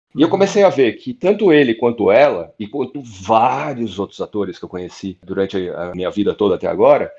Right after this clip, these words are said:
Speaker 1: tanto ele quanto ela achavam que atuar não era fazer a verdade, entendeu? É, separavam as coisas. A verdade é uma coisa, atuar é outra coisa.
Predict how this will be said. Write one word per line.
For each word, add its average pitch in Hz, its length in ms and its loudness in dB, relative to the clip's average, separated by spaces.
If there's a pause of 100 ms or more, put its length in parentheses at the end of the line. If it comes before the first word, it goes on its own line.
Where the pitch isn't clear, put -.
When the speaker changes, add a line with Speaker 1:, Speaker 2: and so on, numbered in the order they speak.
(160)
Speaker 1:
tanto 226 340 4
ele 160 160 2
quanto 120 300 -2
ela 143 380 4 (120)
achavam 143 800 4
que 147 140 -2
atuar 131 760 0
não 135 400 0
era 160 540 2 (240)
fazer 127 460 0
a 139 60 2
verdade, 101 580 -2
entendeu? 147 380 -2 (240)
É, 120 160 2
separavam 180 720 2
as 160 100 -4
coisas. 80 300 -10
A 101 60 -4
verdade 117 380 2
é - 20 -4
uma 98 160 -6
coisa, 185 300 -2
atuar 131 320 0
é 139 40 2
outra 156 200 -4
coisa. - 240 -16